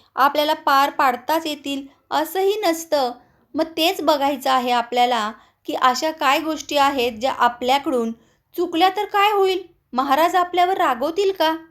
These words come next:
तेच आपण बघणार आहोत, कारण बऱ्याच जणांना पारायण करायची खूप इच्छा असते, मनापासून इच्छा असते, पण मनातून त्यांना एक भीती वाटत असते, कारण नव्यानेच ते स्वामी भक्त झालेले असतात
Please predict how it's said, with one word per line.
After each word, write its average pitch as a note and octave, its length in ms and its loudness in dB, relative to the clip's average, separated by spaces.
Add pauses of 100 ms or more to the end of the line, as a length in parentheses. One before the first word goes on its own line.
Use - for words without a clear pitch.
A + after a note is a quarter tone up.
(760)
तेच D4+ 220 -2
आपण B3+ 280 -2
बघणार G#3+ 420 -2
आहोत, A3 280 -4 (100)
कारण G#3+ 240 -2
बऱ्याच A3+ 380 4
जणांना G#3 640 -2 (380)
पारायण C#4 640 4
करायची B3+ 640 -2
खूप F4+ 360 0
इच्छा F#4+ 360 2
असते, A#3+ 340 -2
मनापासून D#4+ 720 -2
इच्छा D4 340 -6
असते, B3+ 480 0 (480)
पण E4+ 220 4 (440)
मनातून F#4 500 2
त्यांना D4+ 460 0 (280)
एक D#4+ 200 -2
भीती F4 300 2
वाटत D#4+ 360 2
असते, G#3+ 320 -4 (200)
कारण E4+ 220 0
नव्यानेच F4+ 580 0
ते G4 80 -2
स्वामी E4 340 -2
भक्त F4 300 -2
झालेले C#4 420 0
असतात C4+ 420 2